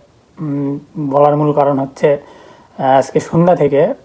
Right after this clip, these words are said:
বিএনপি এবং বৈষম্য বিরোধী ছাত্র আন্দোলনের নেতা এবং, আহ, সরকারের যেই সমন্বয়, আহ,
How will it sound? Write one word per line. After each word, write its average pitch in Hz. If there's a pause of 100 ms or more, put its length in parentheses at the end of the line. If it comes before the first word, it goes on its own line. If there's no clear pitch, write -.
(720)
বিএনপি 156
এবং 147
বৈষম্য 147
বিরোধী 143
ছাত্র 143
আন্দোলনের 143
নেতা 139
এবং, 156 (560)
আহ, 131
সরকারের 143
যেই 135 (240)
সমন্বয়, 147
আহ, 131